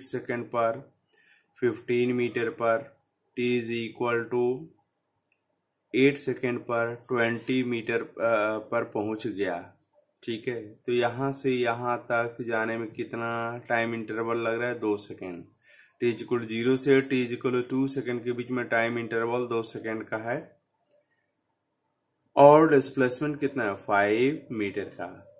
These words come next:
अब आइए, t is equal to four सेकेंड से t is equal to six सेकेंड के बीच में जो है कितना टाइम इंटरवल है, टू सेकेंड का, और डिस्प्लेसमेंट कितना है, फ़ाइव मीटर। टेन मीटर पोजीशन से फिफ्टीन मीटर पोजीशन पर पहुंच जा रही वस्तु, तो फ़ाइव मीटर का डिस्प्लेसमेंट है।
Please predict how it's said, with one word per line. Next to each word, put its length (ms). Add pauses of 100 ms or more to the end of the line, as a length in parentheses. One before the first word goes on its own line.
(120)
अब 140
आइए, 400
t 180
is 100
equal 180
to 80
four 360
सेकेंड 360
से 140
t 40
is 180
equal 200
to 160
six 100
सेकेंड 380
के 160
बीच 360
में 180
जो 140
है 160
कितना 640
टाइम 320
इंटरवल 540
है, 100
टू 220
सेकेंड 480
का, 120
और 120
डिस्प्लेसमेंट 640
कितना 280
है, 100
फ़ाइव 320
मीटर। 280
टेन 300
मीटर 300
पोजीशन 500
से 140
फिफ्टीन 440
मीटर 280
पोजीशन 500
पर 100
पहुंच 300
जा 160
रही 140
वस्तु, 380
तो 160
फ़ाइव 500
मीटर 380
का 160
डिस्प्लेसमेंट 760
है। 240